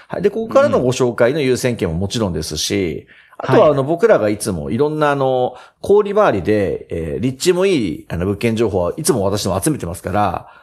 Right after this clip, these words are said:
Speaker 2: うん。
Speaker 1: それよりくださる不動産業者さんもいっぱいいるんですよ。
Speaker 2: なるほど。
Speaker 1: で、そういったところの情報も、あの、優先的にお渡しするっていうことで。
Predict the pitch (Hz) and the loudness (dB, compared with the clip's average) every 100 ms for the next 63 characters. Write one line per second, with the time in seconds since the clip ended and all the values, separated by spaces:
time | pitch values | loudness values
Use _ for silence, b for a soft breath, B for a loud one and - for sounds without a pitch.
0 | B - 151 135 247 220 156 208 240 381 | B -4 0 2 2 2 2 2 2 2
1 | 214 131 131 131 131 113 92 87 82 87 | 2 2 0 2 0 -2 -2 -2 -2 -4
2 | 90 120 113 110 82 82 - - _ _ | 0 2 2 2 -2 -4 -8 -12 _ _
3 | _ _ _ _ - 147 143 - 240 254 | _ _ _ _ -6 -4 -2 0 0 0
4 | 269 262 277 277 269 233 262 247 247 277 | -2 -2 -2 0 0 2 2 2 2 2
5 | 262 - 104 98 92 80 123 120 117 98 | 0 0 -2 0 -2 -2 -2 0 -2 -2
6 | 104 101 101 98 127 156 160 107 67 - | -2 -2 -2 -2 -2 -2 0 -2 -2 -10
7 | - - 85 67 - | -6 -4 -4 -8 -12